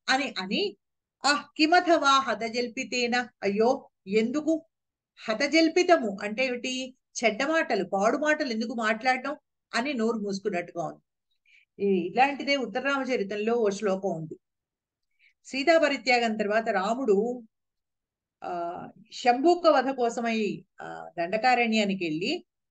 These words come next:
అక్కడ, అక్కడి నుంచి అది దండక అని తెలుసుకుని ఆయన ఏం చేస్తాడంటే, పంచవటి ప్రాంతాలు, ఇదివరకు తాను సీతాదేవితో కలిసి నివసించినటువంటి ప్రాంతాలు,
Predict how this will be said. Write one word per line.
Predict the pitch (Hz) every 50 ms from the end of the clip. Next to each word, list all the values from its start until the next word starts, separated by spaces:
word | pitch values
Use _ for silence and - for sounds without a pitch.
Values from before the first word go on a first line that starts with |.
| _ _ _ _ _ - 196
అక్కడ, | 196 - - 381 381 -
అక్కడి | 254 196 - 208 208 - 285 285 294
నుంచి | 302 302 285 285 294
అది | 254 208 208
దండక | 202 196 202 214 240 247 294 302 311
అని | 302 302 285 254 233 214
తెలుసుకుని | 202 185 202 220 - 294 - 294 269 254
ఆయన | 226 214 208 214
ఏం | 214 214 220
చేస్తాడంటే, | 214 208 214 - 208 190 180 175 180 180 185 - 277 339 302 247 247 254 _ _ _ _ _ _ -
పంచవటి | 233 226 240 254 - 320 302 302 302 302 285 285
ప్రాంతాలు, | - - 233 214 214 214 220 - 220 220 214
ఇదివరకు | 208 202 202 208 226 220 - 262 254 254 240
తాను | 226 220 220 220 220 214 208 202 202 196 196 190 - _ _ _ _ _
సీతాదేవితో | - 240 247 - 277 269 262 247 226 220 220 220 220 220
కలిసి | 214 220 226 247 233 - 233
నివసించినటువంటి | 226 220 220 214 220 233 214 202 208 202 196 196 190 - 196 190 190 190
ప్రాంతాలు, | 196 190 180 175 185 185 190 190 196 175 165 156